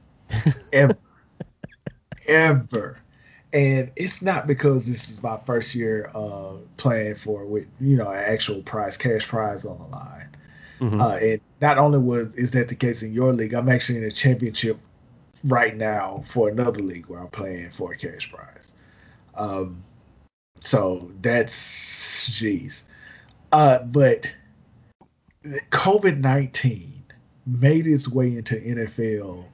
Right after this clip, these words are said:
Speaker 2: into N F L locker rooms, and thus it made its way into N F L, uh, fantasy, or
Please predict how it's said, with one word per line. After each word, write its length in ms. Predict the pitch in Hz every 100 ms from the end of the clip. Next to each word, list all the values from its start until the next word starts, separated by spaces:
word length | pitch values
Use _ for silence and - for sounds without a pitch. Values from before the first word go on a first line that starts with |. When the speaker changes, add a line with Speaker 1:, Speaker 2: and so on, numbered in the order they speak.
| _ -
Speaker 2:
into 340 | 139 110 110 110
N 160 | 127
F 80 | 123
L 160 | 135 127
locker 340 | 113 104 98
rooms, 380 | 95 90 78 -
and 160 | 175 196
thus 400 | 170 131 127 -
it 180 | 147 139
made 240 | 123 110
its 180 | 110 117
way 340 | 110 104 101 - - - -
into 760 | - 123 107 - 123 113 107 - - _ _ _ _ _ _ _ _ -
N 160 | 127
F 260 | 120 - -
L, 440 | 113 110 107 107
uh, 360 | 107 107 104 101
fantasy, 760 | - 139 113 107 - 110 107
or 280 | 107 120 104